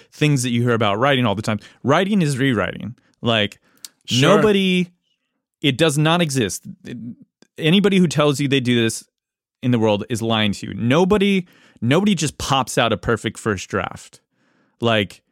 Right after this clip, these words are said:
Speaker 1: that is just like, "Oh my God, this is an amazing script, let's make it." Like, that just does not exist. And if they are making their first drafts, they're making a lot of <laughs> errors, they're, they're making a lot of mistakes. Like, good scripts, good stories, good novels,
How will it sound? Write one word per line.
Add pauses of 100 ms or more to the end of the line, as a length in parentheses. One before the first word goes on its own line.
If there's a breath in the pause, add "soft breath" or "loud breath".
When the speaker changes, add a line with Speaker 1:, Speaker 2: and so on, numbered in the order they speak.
(300)
Speaker 1:
that
is
just
like,
"Oh
my
God,
this
is
an
amazing
script,
let's
make
it."
Like,
that
just
does
not
exist.
And
if
they
are
making
their
first
drafts,
they're
making
a
lot
of (100)
<laughs>
errors,
they're,
they're
making
a
lot
of
mistakes.
Like, (440 loud breath)
good (180 soft breath)
scripts,
good
stories,
good
novels,